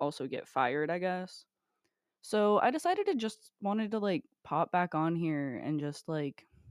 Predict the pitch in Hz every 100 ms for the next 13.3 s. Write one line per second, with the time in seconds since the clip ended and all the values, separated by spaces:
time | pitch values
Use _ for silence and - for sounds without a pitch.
0 | - _ _ _ _ _ 226 294 302 220
1 | 156 190 208 262 277 269 269 - 196 202
2 | 190 185 160 175 180 180 180 - 170 139
3 | _ _ _ _ _ _ _ 220 262 -
4 | 220 247 196 147 - 196 208 226 226 226
5 | 226 220 214 214 - 190 185 165 160 151
6 | 151 147 147 165 175 - 202 - 196 -
7 | 185 170 175 180 175 156 151 165 175 _
8 | _ _ _ _ _ _ - 185 175 190
9 | 175 151 147 160 175 180 - - 156 -
10 | 151 151 175 165 170 165 170 175 - _
11 | _ _ _ _ 190 208 202 196 196 202
12 | 196 196 190 196 185 175 180 180 175 196
13 | 185 185